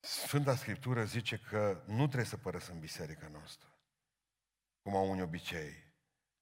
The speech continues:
dar a lăsa programele să înlocuiască, uh,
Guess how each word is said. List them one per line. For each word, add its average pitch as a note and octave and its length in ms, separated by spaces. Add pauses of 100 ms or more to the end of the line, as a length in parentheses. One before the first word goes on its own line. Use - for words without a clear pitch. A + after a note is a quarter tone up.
(680)
dar E2 140
a E2 80
lăsa E2 260
programele G2+ 560
să F#2 160
înlocuiască, F2 1000 (920)
uh, - 380